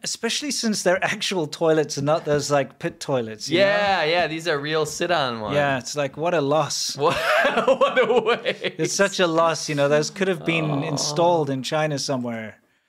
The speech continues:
Speaker 2: The
Speaker 1: Anyway.
Speaker 2: toilet revolution has
Speaker 1: Yeah.
Speaker 2: failed.
Speaker 1: That was a couple days ago,
Speaker 2: The
Speaker 1: by
Speaker 2: West
Speaker 1: the way.
Speaker 2: has failed.
Speaker 1: Twenty-seventh of August, yeah.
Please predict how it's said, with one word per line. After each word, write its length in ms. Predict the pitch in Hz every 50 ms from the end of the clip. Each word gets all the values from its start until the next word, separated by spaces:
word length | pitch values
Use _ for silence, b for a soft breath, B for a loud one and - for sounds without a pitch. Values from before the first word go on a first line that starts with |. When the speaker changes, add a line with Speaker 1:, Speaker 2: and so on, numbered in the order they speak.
| _ _ _ _ _
Speaker 2:
The 80 | - 131
Speaker 1:
Anyway. 140 | 127 123
Speaker 2:
toilet 340 | 120 147 139 131 127 123 -
revolution 760 | 117 127 123 117 113 117 117 117 120 117 120 - 117 110 110
has 220 | 113 110 - - - -
Speaker 1:
Yeah. 100 | 120 113
Speaker 2:
failed. 600 | 107 98 85 92 104 107 101 101 104 - - - - b b b b b _ -
Speaker 1:
That 120 | 165 185
was 160 | 175 160 147
a 40 | 156
couple 260 | 151 - 165 - 147
days 240 | 127 135 135 131 120
ago, 120 | 123 120
Speaker 2:
The 60 | 120 117
Speaker 1:
by 60 | 120
Speaker 2:
West 280 | 131 131 113 117 117
Speaker 1:
the 60 | 117 127
way. 20 |
Speaker 2:
has 140 | 110 - -
failed. 520 | - - 117 113 110 110 110 107 110 - - _ -
Speaker 1:
Twenty-seventh 520 | - 165 160 156 139 - 160 151 147 135
of 100 | 135 120
August, 380 | 127 131 123 117 117 104 - -
yeah. 180 | 123 117 117